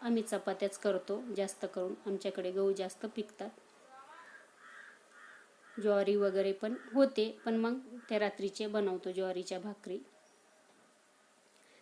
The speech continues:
चला आता इथे बघा, बाकीचे काही दुसरे कामं करताय.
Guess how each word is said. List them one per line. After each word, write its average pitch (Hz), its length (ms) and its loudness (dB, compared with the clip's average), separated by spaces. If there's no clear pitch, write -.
चला 214 220 2
आता 190 160 -4
इथे 202 220 0
बघा, 190 240 -4
बाकीचे 202 380 -4
काही 202 180 0
दुसरे 196 340 -6
कामं 190 380 -4
करताय. 190 400 -6